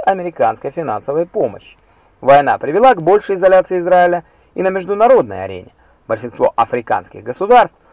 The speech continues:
под давлением со стороны арабов порвали с Израилем дипломатические отношения. Лишь спустя два года после войны арабы при активном пособничестве С С С Р и его сателлитов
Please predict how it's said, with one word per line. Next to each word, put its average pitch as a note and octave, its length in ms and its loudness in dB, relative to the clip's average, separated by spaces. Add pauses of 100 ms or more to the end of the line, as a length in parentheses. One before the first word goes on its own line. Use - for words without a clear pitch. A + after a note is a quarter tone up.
(140)
под B2 160 -4
давлением A#2+ 420 -2
со A#2 100 -16
стороны A2+ 420 -6
арабов G#2 440 -2 (160)
порвали E3+ 380 4
с - 120 -20
Израилем F#3+ 460 -2 (180)
дипломатические G#2+ 760 -10
отношения. - 520 -14 (520)
Лишь C3 160 -12
спустя C3 420 -4
два C3+ 180 2
года A#2 300 -4
после - 280 -18
войны F3 380 -10 (320)
арабы D3+ 460 4
при E3+ 140 -4
активном E3 380 -4
пособничестве D3 840 -6
С D3+ 160 -6
С C#3 180 -12
С - 120 -14
Р C#3 160 4
и C3 40 0
его C3 180 -4
сателлитов B2 540 -10